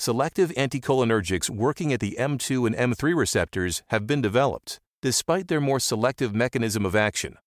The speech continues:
only one of eight anticholinergics, fesoterodine, is preferred in the elderly.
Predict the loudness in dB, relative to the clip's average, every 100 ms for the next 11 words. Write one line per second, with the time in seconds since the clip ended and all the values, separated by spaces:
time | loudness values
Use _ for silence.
0 | -2 0 0 -2 0 2 2 0 -2 -2
1 | -2 -4 -4 -4 -2 0 2 2 0 -4
2 | -4 -8 -2 0 2 2 2 2 2 0
3 | -2 -2 -4 -2 -2 0 2 2 2 2
4 | 2 0 -4 -10